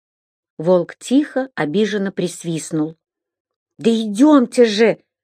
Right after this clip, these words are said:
прошептала Рен. «Нам нужно перебраться на ту сторону до темноты».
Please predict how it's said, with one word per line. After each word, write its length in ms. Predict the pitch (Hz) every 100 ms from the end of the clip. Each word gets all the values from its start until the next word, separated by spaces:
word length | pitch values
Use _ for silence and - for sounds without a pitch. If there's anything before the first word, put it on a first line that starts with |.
| _
прошептала 640 | - 208 233 202 214 196 196
Рен. 340 | 202 180 156 _ _ - -
«Нам 220 | 247 277
нужно 300 | 285 269 254
перебраться 640 | 269 269 247 277 240 - 214
на 120 | 220
ту 120 | 254
сторону 540 | 240 - 294 214 196 196
до 140 | 247
темноты». 680 | 254 269 262 277 - 208 147